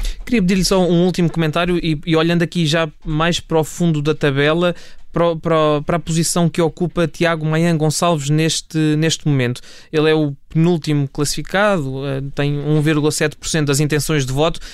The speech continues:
mas aquilo que temos vindo a, a registar é uma subida paulatina, mas muito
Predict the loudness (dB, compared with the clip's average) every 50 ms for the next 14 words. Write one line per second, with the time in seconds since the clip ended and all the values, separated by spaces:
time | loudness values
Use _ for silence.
0 | -14 -12 -6 -2 0 2 2 2 2 0 -2 0 0 0 2 2 0 0 0 2
1 | 2 2 0 -2 -2 -2 -2 0 0 -2 -2 -4 -4 -4 -2 0 0 0 0 0
2 | 0 -2 -2 -2 0 0 0 2 2 2 2 2 2 2 2 2 0 0 -2 -2
3 | -2 0 0 0 2 0 0 0 0 0 2 2 0 0 0 -2 0 0 2 2
4 | 2 0 2 2 2 2 2 0 -2 -6 -16 -20